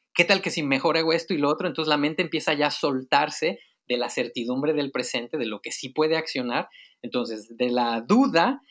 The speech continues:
si no la cuidamos, es como el fuego. O sea, si del fuego pequeñito se hace grande, se puede generar desconfianza.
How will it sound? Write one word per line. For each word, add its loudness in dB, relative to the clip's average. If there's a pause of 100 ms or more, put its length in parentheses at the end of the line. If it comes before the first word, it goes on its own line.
(140)
si -6
no 2
la 2
cuidamos, 2 (320)
es -4
como 2
el 2
fuego. 4
O 0
sea, 2
si -4
del -2
fuego 2
pequeñito 2
se 0
hace 2
grande, 0 (240)
se -4
puede 2
generar 0
desconfianza. -2